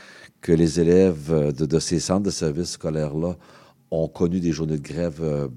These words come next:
plus de journées de grève que, le, que, que d'autres élèves au niveau du Québec. Alors ça, c'est quand même, euh, un point important.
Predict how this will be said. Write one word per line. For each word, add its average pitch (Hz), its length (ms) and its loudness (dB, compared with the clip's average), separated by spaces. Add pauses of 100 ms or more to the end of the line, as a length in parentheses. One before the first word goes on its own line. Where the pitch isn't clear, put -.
(140)
plus 117 180 4
de 90 80 0
journées 78 240 0
de 67 60 -8
grève 82 300 -4
que, 80 100 -8
le, 67 140 -4
que, 67 160 -10
que 62 200 -10
d'autres 76 320 -4
élèves 73 340 -4 (100)
au 73 120 -10
niveau 71 180 -4
du - 140 -8
Québec. 69 320 -6
Alors 71 220 -8
ça, 147 160 -4
c'est - 100 -14
quand 90 100 -4
même, 107 220 -4
euh, 85 80 -2 (460)
un 80 160 0
point 98 340 -2
important. 87 560 -4